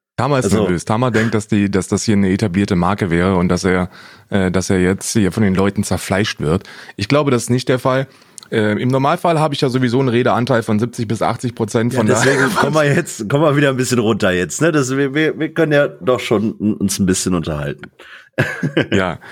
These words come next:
Speaker 1: also wie, wie ihr es mitbekommen habt, ihr, natürlich gehen, äh, beste Genesungswünsche von uns beiden raus an Stay.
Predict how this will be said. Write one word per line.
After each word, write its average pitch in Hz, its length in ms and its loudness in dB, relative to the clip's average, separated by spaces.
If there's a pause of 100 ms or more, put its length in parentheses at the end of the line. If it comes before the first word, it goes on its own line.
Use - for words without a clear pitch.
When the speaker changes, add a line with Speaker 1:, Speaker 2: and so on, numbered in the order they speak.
(240)
Speaker 1:
also 110 280 0
wie, 143 200 2
wie 147 60 2
ihr 156 60 2
es 147 60 -4
mitbekommen 127 460 0
habt, 107 160 0
ihr, 107 160 4
natürlich 107 420 0
gehen, 107 300 2
äh, 90 160 2
beste 113 320 -4
Genesungswünsche 107 640 0
von 101 100 2
uns 101 140 0
beiden 98 220 0
raus 98 260 0
an 92 100 0
Stay. 104 300 0